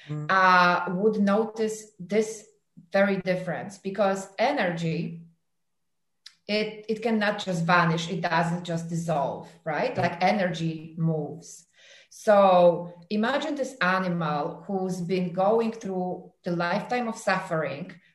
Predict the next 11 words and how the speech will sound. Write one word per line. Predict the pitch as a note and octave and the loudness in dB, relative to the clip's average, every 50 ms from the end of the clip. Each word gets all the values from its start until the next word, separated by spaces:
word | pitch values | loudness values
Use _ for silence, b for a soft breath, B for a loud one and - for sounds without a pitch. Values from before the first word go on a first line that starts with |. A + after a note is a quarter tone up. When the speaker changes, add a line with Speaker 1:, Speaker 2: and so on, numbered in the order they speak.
| b - | b -2
Speaker 2:
and | - F#3+ F#3+ F#3 F#3 F3+ | 2 2 4 4 2 0
the | F3+ - - - | -2 -6 -8 -12
terror | - - G#3+ A#3 B3 B3 A#3 F3+ D#3 D3 C3 A2+ A2+ - - - - _ _ - | -6 0 4 6 6 6 6 4 2 0 0 -2 -4 -6 -8 -12 -16 _ _ -4
that | E3+ F3 F3+ | 0 0 0
it | F#3+ F#3 - - - | 0 -2 -6 -6 -6
experiences, | F#3 F#3 - - - G#3 G#3+ G#3+ G#3 G3 F#3 F3+ F3 E3+ - F3 E3 | -6 -6 -6 -10 -6 -2 0 0 0 0 0 -2 -2 -4 -4 -6 -4
and | E3 F3+ F3+ | -2 -2 -4
especially | F3 - - - D4+ D4+ - - B3+ A#3+ | -4 -4 -4 -2 -2 -2 -4 -6 -6 -4
when | F#3+ F#3+ F#3 F3 | -2 -2 0 0
it's | E3 E3 E3+ - | 0 -2 -4 -6
killed. | - - G3+ F#3 E3 - A#2 - - | -6 -4 -4 -2 -2 -2 -4 -8 -10